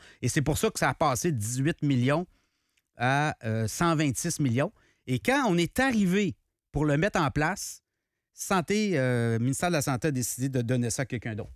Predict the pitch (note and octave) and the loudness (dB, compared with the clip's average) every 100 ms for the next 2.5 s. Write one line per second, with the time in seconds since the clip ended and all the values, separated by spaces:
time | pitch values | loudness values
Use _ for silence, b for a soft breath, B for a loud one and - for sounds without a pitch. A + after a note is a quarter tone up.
0 | - - B2 B2 C3+ C3 C3+ C3 - D3+ | -18 -4 0 2 2 2 2 0 0 0
1 | C3 C3 E3 C#3+ D3 C3 E3 D3 C#3 D#3+ | 0 0 0 0 0 0 0 2 2 0
2 | C3 C3+ B2 B2+ D3 | 0 0 2 0 -2